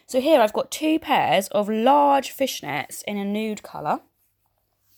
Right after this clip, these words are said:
Yeah, they're both identical. Reinforced toes and everything. So these are what I will call whale nets because the holes are much bigger than fishnets. Um, they don't keep you as warm,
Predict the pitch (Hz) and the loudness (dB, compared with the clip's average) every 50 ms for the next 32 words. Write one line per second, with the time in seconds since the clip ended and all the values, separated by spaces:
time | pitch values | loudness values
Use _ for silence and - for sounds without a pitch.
0 | _ _ _ _ _ _ _ _ _ _ _ _ _ _ _ _ 240 262 320 392 | _ _ _ _ _ _ _ _ _ _ _ _ _ _ _ _ 2 4 4 4
1 | 403 349 269 277 285 285 294 285 302 285 302 302 320 359 - - - - 339 214 | 4 2 0 2 2 2 4 2 2 0 0 0 0 -2 -4 -8 -8 -4 -2 -2
2 | 165 156 151 156 _ _ _ _ _ _ _ _ _ _ _ _ _ _ - 196 | -2 -2 -4 -8 _ _ _ _ _ _ _ _ _ _ _ _ _ _ -8 -4
3 | 220 226 240 247 269 277 - - 269 269 269 262 - - - - 254 233 233 240 | -2 -2 0 -2 -2 -4 0 2 2 2 2 -2 -6 -10 -8 -4 -2 -2 0 -2
4 | 247 254 269 254 - 233 226 226 214 - 233 214 226 262 320 330 - - - - | -2 -4 -6 -6 -6 -8 -8 -8 -6 -4 -4 -2 -2 -2 -4 -6 -8 -16 -20 -18
5 | - - 262 269 247 330 359 339 330 311 262 240 220 240 233 233 233 - - 226 | -8 -6 -4 -2 0 0 0 0 -2 -2 0 2 4 4 4 2 -2 -6 -8 -8
6 | 202 185 185 214 214 214 208 190 180 165 139 107 - - - - - - - 180 | -8 -4 -2 -2 0 0 0 0 -2 -4 -6 -8 -10 -12 -14 -16 -16 -12 -12 -12
7 | - - 196 180 170 - 170 - - 226 208 196 180 165 160 - - 170 175 175 | -8 -8 -8 -8 -6 -8 -10 -6 -4 -2 -2 -2 -2 -4 -6 -8 -8 -8 -6 -6
8 | 175 175 - - - - - 175 160 156 147 143 143 - - - 156 151 147 - | -6 -6 -6 -8 -12 -10 -10 -8 -8 -6 -6 -6 -6 -8 -8 -10 -12 -12 -10 -10
9 | 160 - - - 67 87 110 - - - - - - 160 151 143 147 139 - - | -10 -10 -10 -10 -10 -10 -10 -10 -10 -12 -10 -6 -4 -2 -2 -2 -2 -4 -6 -6
10 | _ - 175 190 226 208 185 - - - - 180 - 170 165 147 143 - - 165 | _ -2 0 2 2 0 0 -2 -6 -8 -8 -8 -8 -8 -8 -8 -8 -10 -10 -8
11 | 151 139 101 101 151 165 | -8 -6 -6 -8 -8 -10